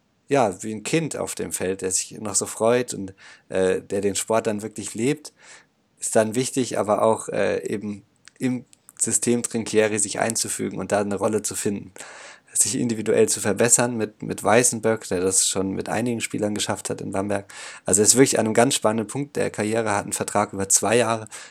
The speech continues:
über ein Jahr mit einer Option auf ein zweites. Ich sehe ihn aber nach dem Jahr, ehrlich gesagt, wenn, wenn er verletzungsfrei durchkommt und, äh, sich einfügt, nicht mehr in Bamberg. Ich glaube, dafür ist er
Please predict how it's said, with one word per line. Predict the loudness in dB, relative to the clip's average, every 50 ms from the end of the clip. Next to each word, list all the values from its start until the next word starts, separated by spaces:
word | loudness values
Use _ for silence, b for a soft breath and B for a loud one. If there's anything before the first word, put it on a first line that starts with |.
| B B
über | 2 6 6 8 8
ein | 8 8 6
Jahr | 6 6 6 6
mit | 4 2
einer | 0 0
Option | -2 -2 -2 0 2 2 2
auf | 2 2 0
ein | -2
zweites. | 0 2 4 4 4 4 2 0 0 0 -2 -2 b b b b b b b b b _ _ _ _
Ich | 0 2 4
sehe | 4 6 4 2
ihn | 2 0 -2
aber | -2 0 0 2 0
nach | 0 0 -4 -4 -4
dem | -4 -2 2 4
Jahr, | 4 4
ehrlich | 4 4 0 -2 -4
gesagt, | -4 -4 -2 -2 -4 -4 -4
wenn, | -4 -4 -4 -6 -8 -8
wenn | -6 -6 -4
er | -4 -4 -4
verletzungsfrei | -4 -2 0 0 2 2 0 -2 -2 0 0 0
durchkommt | 0 0 -2 -2 -4 -4 -4 -4 -4 -4 -4
und, | -6 -8 -8 -10 b b b b b b b b b b b b _
äh, | -4 -2 -2 -2 -4 -6 -10 -16 -18 -10
sich | -6 -4 -4 -4 -2 0
einfügt, | 2 2 2 2 0 -2 -2 -4 -6 -6 -8 -4
nicht | -4 -4 -4 -4
mehr | -4 -6 -6 -6
in | -6
Bamberg. | -8 -8 -6 -6 -6 -6 -8 -10
Ich | -10 -6
glaube, | -2 -2 -2 0 -2
dafür | -2 -4 -4 -6 -6 -6
ist | -6 -6
er | -6 -6 -8 -10